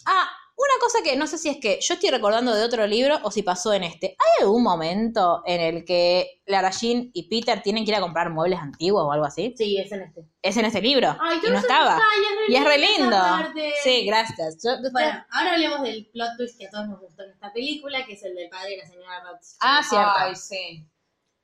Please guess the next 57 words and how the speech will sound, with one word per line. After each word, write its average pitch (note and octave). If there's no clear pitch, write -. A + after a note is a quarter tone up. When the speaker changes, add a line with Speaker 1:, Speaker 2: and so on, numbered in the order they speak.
Speaker 2:
Ella C#4
es C4
lo C4+
más. A#3+
Speaker 3:
Mal. G3+
Speaker 2:
Ella D#4
es D4+
lo C#4
que B3
toda D4
persona, B3+
pareja A#3+
de A#3
viude B3
debería A3+
ser. G3+
Speaker 1:
Exacto, A#3+
eso C#4+
es, F#3+
me F#3+
está, C4+
me A#3+
parece A3+
que D#4
está C4+
muy A#3+
bien B3+
tratado, A#3+
esto B3
de A3
ni G#3
ella D#4+
quiere C#4+
ponerse B3
en A#3+
el G3+
lugar A3
de A#3+
nadie, A#3+
ni G3+
las G#3
hijas C#4+
la A3
odian B3+
por D4
querer A3+
estar A3+
en A#3
el G#3
Speaker 3:
Me G3
Speaker 1:
lugar A3
de A3+
Speaker 3:
encanta A3
que B3
Speaker 1:
alguien. B3
Speaker 3:
las C4+
hijas B3+